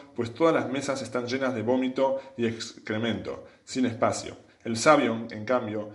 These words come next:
solo, eh, come solo uno o dos comidas y lo hace solo para subsistir y lo, y le es suficiente. Esto es lo que dijo Shlomo: "El justo come para saciar su alma". Acá trae la nota, si bien el Rambam habla en este capítulo de las conductas de los sabios, de acuerdo al Shulchan Aruch, Código de Leyes,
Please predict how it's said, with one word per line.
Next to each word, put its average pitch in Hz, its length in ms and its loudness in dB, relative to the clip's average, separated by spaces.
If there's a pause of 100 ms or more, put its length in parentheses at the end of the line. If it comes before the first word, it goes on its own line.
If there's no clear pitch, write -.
(140)
solo, 156 720 2
eh, - 180 -4
come 160 240 6
solo 175 480 6
uno 156 320 0
o 131 80 4
dos 131 160 0
comidas 139 540 0 (180)
y 131 60 -2
lo 131 160 4
hace 131 140 0
solo 165 260 4
para 127 120 6
subsistir 147 920 0
y 127 80 6
lo, 120 160 6
y 123 180 0
le 123 140 4
es 123 80 0
suficiente. 107 680 -6 (240)
Esto 156 220 4
es 135 80 2
lo 123 80 4
que 107 80 0
dijo 127 240 0
Shlomo: 143 480 2 (160)
"El 113 120 -2
justo 151 420 -2
come 123 320 0
para 120 260 0
saciar 110 380 -2
su 101 200 -2
alma". 82 220 -4 (340)
Acá 120 200 0
trae 139 160 8
la 127 100 8
nota, 131 300 4
si - 160 -4
bien 143 320 0
el 110 100 -6
Rambam 123 500 2
habla 120 380 2
en 107 80 -2
este 113 180 -6
capítulo 113 440 0
de 101 40 0
las 101 120 -4
conductas 113 480 -4
de 101 80 -2
los 92 160 -4
sabios, 101 420 2
de 92 80 -8
acuerdo 120 300 4
al 104 80 2
Shulchan - 320 -6
Aruch, 107 320 -2
Código 101 260 -2
de 110 60 0
Leyes, 107 360 -2